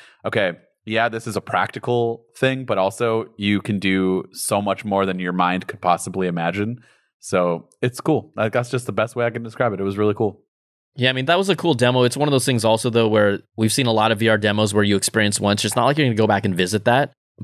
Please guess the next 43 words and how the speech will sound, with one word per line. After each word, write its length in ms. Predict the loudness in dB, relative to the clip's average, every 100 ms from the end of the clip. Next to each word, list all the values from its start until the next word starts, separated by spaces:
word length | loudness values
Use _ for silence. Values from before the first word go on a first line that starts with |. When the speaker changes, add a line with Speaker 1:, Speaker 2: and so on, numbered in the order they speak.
| 0
Speaker 2:
but 280 | 2 2 0
it 220 | -4 0
definitely 300 | 0 2 2
showed 220 | 4 4
us, 200 | 2 0
you 100 | 0
know, 100 | 2
the 80 | 0
potential 360 | 0 -2 0 0
of 40 |
how, 320 | 0 0 2
the 160 | 0 -4
fidelity 460 | -2 0 2 2 0
of 100 | -2
how 220 | -2 -2
good, 460 | 0 0 0 -4 -16 _ _ _ _
right, 260 | -2 0 0 -2
it 140 | 0
looked 260 | 2 0 0
and 120 | 0
felt. 260 | 2 2 0 -10 -8
I 120 | -2 0
do 160 | 2
wanna 180 | 2 0
touch 220 | 0 0
back 180 | 0 0
really 160 | 0 0
quick 200 | 0 0
on 80 | 2
the 60 |
entertainment 440 | 2 2 2 0 2
'cause 160 | 2
I 80 | 2
know 80 | 2
you 140 | 0
talked 240 | 2 0 2
about 180 | 0
three 140 | 2 0
D 100 | 2
video. 400 | 2 4 2 2 -4 -20 -20 _ _
Apple 320 | -2 -2 0 0
showed 220 | 2 2
us 200 | 2